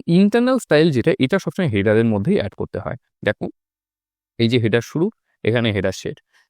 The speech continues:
স্টাইল নামে একটা এলিমেন্ট এখানে যোগ করা হয়েছে, আর তার মধ্যে সমস্ত স্টাইলগুলো সেট করা হয়েছে এক এক করে। যেমন এখানে সিলেক্টর, সিলেক্টরের স্টাইল কী হবে সেটা এখানে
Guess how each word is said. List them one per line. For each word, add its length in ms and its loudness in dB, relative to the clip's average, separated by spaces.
স্টাইল 300 4
নামে 200 -2
একটা 200 -2
এলিমেন্ট 300 2
এখানে 240 0
যোগ 160 2
করা 180 4
হয়েছে, 260 0
আর 40 -4
তার 220 4
মধ্যে 220 2
সমস্ত 320 -2
স্টাইলগুলো 420 0
সেট 220 -4
করা 180 2
হয়েছে 260 -4
এক 180 -14
এক 140 -12
করে। 120 -4
যেমন 300 2
এখানে 180 -8
সিলেক্টর, 400 2
সিলেক্টরের 440 2
স্টাইল 280 2
কী 120 2
হবে 200 4
সেটা 240 -6
এখানে 180 -8